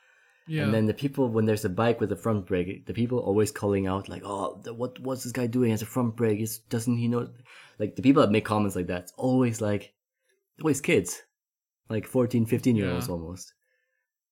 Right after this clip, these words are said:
Speaker 2: And yeah, I, I guess at that age, it's, I mean, not to shit on the people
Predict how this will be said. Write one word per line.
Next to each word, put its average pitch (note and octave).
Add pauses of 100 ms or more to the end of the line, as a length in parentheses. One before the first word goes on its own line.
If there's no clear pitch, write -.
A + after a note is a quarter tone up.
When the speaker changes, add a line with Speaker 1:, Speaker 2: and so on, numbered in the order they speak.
(140)
Speaker 2:
And F#2+ (1120)
yeah, A2+
I, -
I G2+
guess G#2 (100)
at F#2
that G#2
age, G2+
it's, F2+ (720)
I -
mean, D#2+ (840)
not F#2
to F2+
shit G2
on F2
the E2+
people F2